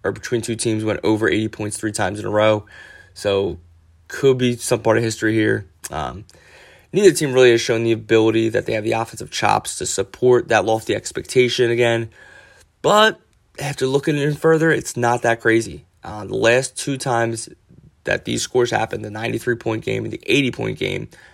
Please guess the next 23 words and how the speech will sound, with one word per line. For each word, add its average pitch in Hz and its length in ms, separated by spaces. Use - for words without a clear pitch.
they 107 80
were 113 60
both 120 300
in 113 80
twenty 110 260
twenty-two, 101 540
so - 160
not 52 260
that - 160
long 92 180
ago. - 220
The 110 60
most 117 240
recent 143 240
game 131 160
was 110 140
last 113 260
October, 113 640
which 110 180
had 113 160
almost 113 260
identical 110 380
rocker, - 380